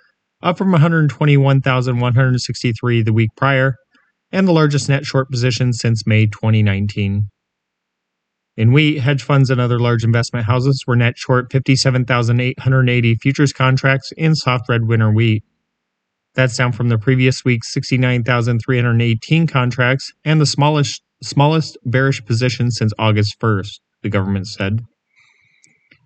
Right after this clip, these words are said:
Investors held a net short position of three, thirty-four thousand two hundred fifty-six contracts in soft red winter futures, up from thirty-one thousand seven hundred fifty-nine a week earlier,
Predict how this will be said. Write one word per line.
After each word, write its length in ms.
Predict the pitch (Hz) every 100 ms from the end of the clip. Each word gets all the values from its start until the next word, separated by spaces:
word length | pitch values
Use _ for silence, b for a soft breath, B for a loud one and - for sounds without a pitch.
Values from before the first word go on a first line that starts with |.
| _
Investors 400 | 110 117 110 117
held 180 | 120 110
a 40 |
net 200 | 110 113
short 260 | - 120 113
position 560 | 113 120 117 143 147 151 _ _ _ _ _ _ _ _ -
of 200 | 156 147
three, 300 | 170 185 175 -
thirty-four 420 | - 175 190 180 160
thousand 340 | 143 139 139
two 100 | -
hundred 220 | 143 135
fifty-six 460 | 139 131 117 127 -
contracts 540 | 123 123 123 113 110
in 120 | 110
soft 280 | 107 117 110
red 200 | 110 104
winter 200 | 113 127
futures, 520 | 113 107 117 120 131 - _ _
up 140 | 147 147
from 160 | 139
thirty-one 400 | 135 135 131 127
thousand 380 | 123 117 113 113
seven 260 | - 123 127
hundred 240 | 123 117
fifty-nine 500 | 127 - 110 113 123
a 60 | 113
week 260 | 113 107
earlier, 440 | 113 120 107 98